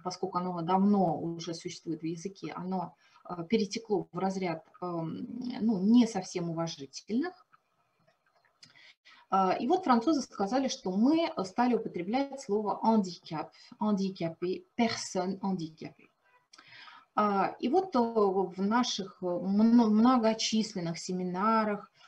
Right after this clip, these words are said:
обучению, реабилитационных всяких мероприятиях, поездках,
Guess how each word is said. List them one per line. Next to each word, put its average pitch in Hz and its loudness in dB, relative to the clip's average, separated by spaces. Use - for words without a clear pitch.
обучению, 196 0
реабилитационных 196 -2
всяких 202 -8
мероприятиях, 190 -4
поездках, 190 0